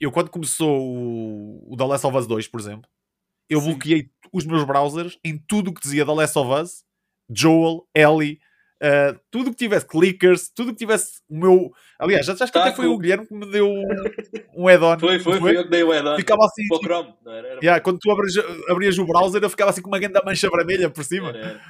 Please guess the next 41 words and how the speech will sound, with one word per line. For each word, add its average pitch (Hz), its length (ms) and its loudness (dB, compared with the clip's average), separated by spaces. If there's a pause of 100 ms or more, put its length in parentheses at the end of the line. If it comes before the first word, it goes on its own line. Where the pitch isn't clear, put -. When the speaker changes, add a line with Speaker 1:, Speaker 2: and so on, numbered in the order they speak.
(140)
Speaker 1:
Tipo, 147 220 -6
não 165 100 -6
conseguias 175 400 0
ler. 175 260 0 (720)
Porque 160 280 0
eu 180 40 4
não, 185 400 -4
não 175 200 -8
curto. 170 480 -4 (200)
É 165 80 0
isso, 196 300 -2
por 165 80 -10
exemplo, 117 380 -6
jogar 185 240 -2
demos. 120 480 -6
Eu 170 100 -6
não 190 80 -6
jogo 180 220 -2
demos 180 280 0
de 131 60 -12
jogos 180 220 -2
que - 80 -8
eu - 20 -4
vou 160 100 -2
comprar. 107 320 -8 (760)
Eu 135 80 -6
já 175 160 4
sei 220 180 2
que - 60 -12
vou 208 100 -2
comprar 190 220 0
o 180 60 4
jogo, 185 360 2
eu, 147 160 0 (100)
eu 165 120 6
decido 262 300 -2
que - 60 -20
vou 226 80 2
comprar 202 220 0
o 185 80 4
jogo 185 320 -4